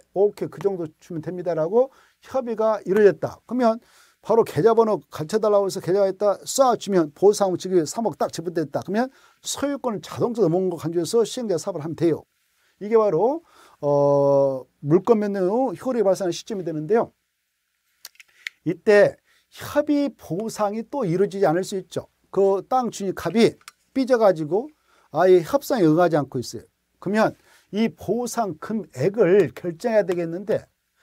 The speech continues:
이 금을 어떻게 결정하냐? 이 시행자가요, 제삼 자적 위치에 있는 토지 수용 위원회에다가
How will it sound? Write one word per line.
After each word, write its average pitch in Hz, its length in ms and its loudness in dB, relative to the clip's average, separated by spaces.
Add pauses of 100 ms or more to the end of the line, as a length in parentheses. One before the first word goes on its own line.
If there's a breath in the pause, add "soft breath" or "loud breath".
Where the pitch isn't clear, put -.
(260)
이 226 220 0
금을 196 600 0 (500 soft breath)
어떻게 170 420 0
결정하냐? 202 500 0 (160)
이 233 260 -2 (220)
시행자가요, 233 880 0 (1300)
제삼 233 580 -2
자적 226 240 2
위치에 208 260 -6
있는 196 260 -8
토지 247 640 -6 (1160)
수용 226 540 -2 (1300)
위원회에다가 170 840 0